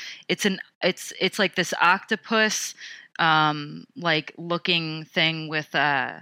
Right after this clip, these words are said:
like, it's like an octo spider, and then it's got this ca-, like a, you know, a cavern in the back of its head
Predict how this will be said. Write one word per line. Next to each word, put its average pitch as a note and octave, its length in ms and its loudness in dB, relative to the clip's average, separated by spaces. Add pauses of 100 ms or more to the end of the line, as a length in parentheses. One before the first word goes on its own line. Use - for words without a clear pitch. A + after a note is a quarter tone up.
(160)
like, E3+ 180 0
it's - 140 -4
like G3+ 120 2
an E3+ 80 -2
octo F#3 440 2
spider, E3+ 680 0 (140)
and F#3+ 160 0
then E3 100 2
it's E3 160 -4
got E3+ 360 2
this - 360 -4 (480)
ca-, - 260 0
like E3+ 240 0
a, D3+ 320 2
you C3+ 140 -10
know, D3 160 -4
a C#3+ 60 -10
cavern D#3+ 580 0
in D3+ 160 -8
the D#3 80 -6
back D3+ 240 0
of D3 80 -8
its - 140 -10
head D#3 440 0